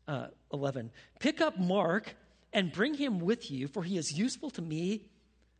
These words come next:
for service." John Mark. Wow. How in the world does he end up in some of one of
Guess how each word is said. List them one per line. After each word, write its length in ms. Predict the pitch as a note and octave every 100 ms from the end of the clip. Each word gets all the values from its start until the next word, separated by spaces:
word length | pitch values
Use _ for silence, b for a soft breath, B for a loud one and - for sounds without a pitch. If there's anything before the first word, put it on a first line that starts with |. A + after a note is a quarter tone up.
| _ -
for 100 | F3
service." 680 | - G3+ F#3+ C#3+ A#2+ - - b b
John 760 | E3 - A#3+ D#4 E4 F4 F4 D4 - _ _ -
Mark. 720 | D#3 E3 F#3 F#3 F3 C#3+ - - _ _ _ _ _ A3+
Wow. 640 | C#4+ D#4 C4+ F#3+ C#3+ C3 - _ _ _ -
How 480 | - D#4 F#4+ F#4 C#4
in 140 | F#3+
the 100 | E3
world 460 | D#3 F#3+ D4+ E4+ A3+
does 180 | - B B
he 220 | - D4
end 120 | C#4 D#4+
up 140 | D#4
in 80 | A3+
some 180 | C4 B3
of 140 | F#3+
one 120 | A3
of 180 | G3